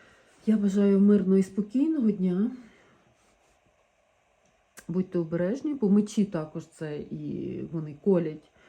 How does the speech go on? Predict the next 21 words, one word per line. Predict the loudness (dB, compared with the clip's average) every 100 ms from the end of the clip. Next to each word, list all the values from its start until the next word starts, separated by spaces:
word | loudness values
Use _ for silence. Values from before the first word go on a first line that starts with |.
| _
ріжуть | -2 -2 -2 -8 -10 _ -20 -20 _ _ _ 0
і |
роблять | 2 2 -2 -6
боляче, | 2 4 4 2 -2 0 0 0
відрубують | -2 0 2 2 2 0 0
людей | -2 0 0 -2 -8 -12 -8
від, | -6 -6 -4 -6 -6 -4
можете | -2 -2 -2 -4 -4 -6 -10 -12
спокійно | -10 -6 -2 0 0
мечем | -2 -2 -2 -2
когось | -4 -4 -4
відрубати | -6 -4 -4 -6 -8
з | -12
свого | -6 -4
життя. | -4 -6 -8 -8 -10 -16 _ _ _ _ _ _ _ _ -10
Так | -10 -10 -16
що | _ -8 -8
тримайте | -4 0 2 2 0 -2 -4 -2
язик | -2 -2 -4 -4
за | -6
зубами. | -4 -4 -4 -6 -6 -8 -8